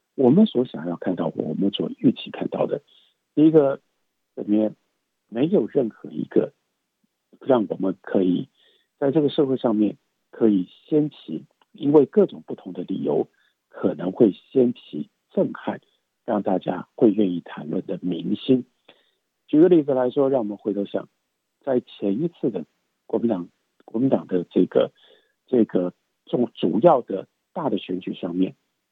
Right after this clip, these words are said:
我们所看到的，像当时郭台铭，他愿意参加国民党，投入国民党的总统初选的时候，郭台铭就是一个了不起的大明星啊。因为这样的一个，这个台湾首富，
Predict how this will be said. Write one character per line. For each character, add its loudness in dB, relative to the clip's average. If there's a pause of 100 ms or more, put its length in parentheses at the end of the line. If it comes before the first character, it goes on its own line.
(140)
我 -14
们 -4
所 0
看 -4
到 0
的， -16 (460)
像 0
当 2
时 -8
郭 4
台 -10
铭， -14 (580)
他 0
愿 0
意 -4 (140)
参 -4
加 -4
国 -10
民 -2
党， -6 (420)
投 0
入 4 (240)
国 -8
民 -6
党 -6
的 -12 (120)
总 2
统 -8 (100)
初 -2
选 -6
的 -14
时 -12
候， -2 (580)
郭 0
台 0
铭 2
就 2
是 -4
一 0
个 2
了 -2
不 -4
起 -8
的 -4
大 -6
明 -2
星 0
啊。 -2 (380)
因 4
为 10
这 2
样 0
的 0
一 2
个， 0 (640)
这 -4
个 4
台 -2
湾 -2
首 -14
富， -4